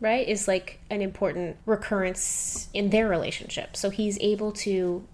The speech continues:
he can do everything to keep the plant alive, but if he's asked to admit any kind of emotional attachment to the plant, he's incapable of it.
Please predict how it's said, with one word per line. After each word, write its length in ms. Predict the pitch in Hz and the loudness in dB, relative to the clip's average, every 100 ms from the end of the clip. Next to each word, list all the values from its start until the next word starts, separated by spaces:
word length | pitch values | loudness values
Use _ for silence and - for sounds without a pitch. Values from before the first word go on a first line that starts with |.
| - | -8
he 140 | - 220 | -4 0
can 220 | 226 202 | 2 4
do 280 | 214 269 254 | 4 4 4
everything 460 | 202 220 202 180 175 | 2 2 0 -2 -4
to 80 | |
keep 280 | 185 208 202 | -6 -8 -6
the 80 | 196 | -6
plant 280 | - 185 185 | -4 -4 -4
alive, 540 | 165 175 165 - - - | -2 -2 -4 -6 -8 -4
but 100 | 190 | -4
if 80 | 185 | -2
he's 200 | 202 196 | -6 -4
asked 460 | 180 196 - - - | -4 -4 -4 -4 -2
to 320 | 180 170 151 | -2 -2 0
admit 560 | 202 180 175 180 - - 196 | -2 0 -2 -2 -6 -10 -6
any 140 | 180 | -4
kind 180 | 196 175 | -4 -4
of 60 | |
emotional 500 | 165 165 165 - 151 | -4 -4 -4 -4 -6
attachment 460 | 139 - 160 - 220 | -4 0 0 0 -6
to 60 | 208 | -6
the 60 | |
plant, 280 | 196 208 - | -6 -6 -6
he's 140 | 202 165 | -4 -4
incapable 520 | 160 - 208 233 233 | -4 -4 -2 0 2
of 120 | 240 | 4
it. 200 | 311 | 2